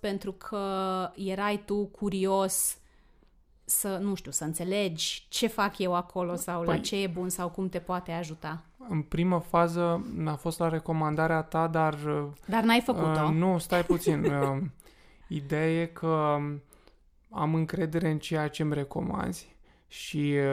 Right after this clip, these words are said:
Speaker 2: uh, știu că nu ești genul de om care să, uh, meargă pe tot felul de idei din astea, cum să le spun, uh, așa, mai ușurele. Adică dacă tu îmi recomanzi o carte, un program, ceva,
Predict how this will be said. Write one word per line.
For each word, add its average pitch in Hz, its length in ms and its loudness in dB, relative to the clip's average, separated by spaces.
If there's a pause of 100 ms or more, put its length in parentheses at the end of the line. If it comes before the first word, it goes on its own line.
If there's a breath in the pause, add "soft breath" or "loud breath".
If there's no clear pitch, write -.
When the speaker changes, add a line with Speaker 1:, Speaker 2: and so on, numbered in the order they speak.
(120)
Speaker 2:
uh, 135 60 -4
știu 175 300 -2
că 160 460 2
nu 156 120 2
ești 165 180 2
genul 156 260 0
de 139 80 -2
om 151 200 2
care 151 300 0
să, 143 540 0 (480 loud breath)
uh, 147 540 -2 (420)
meargă 160 400 0
pe 151 200 -4
tot 147 220 -6
felul 151 300 -2
de 139 460 0 (320 loud breath)
idei 147 400 0
din 147 160 0
astea, 135 540 -2 (220)
cum 143 120 -8
să 185 120 -12
le 170 120 -8
spun, - 400 -6
uh, 175 720 -6
așa, 185 580 -6 (220)
mai 175 160 -6
ușurele. 151 840 -2 (300 loud breath)
Adică 151 300 -4
dacă 143 260 0
tu 165 120 -4
îmi 170 80 2
recomanzi 160 560 2
o 143 60 0
carte, 190 460 -8
un 160 140 4
program, 156 580 -4
ceva, 180 560 -4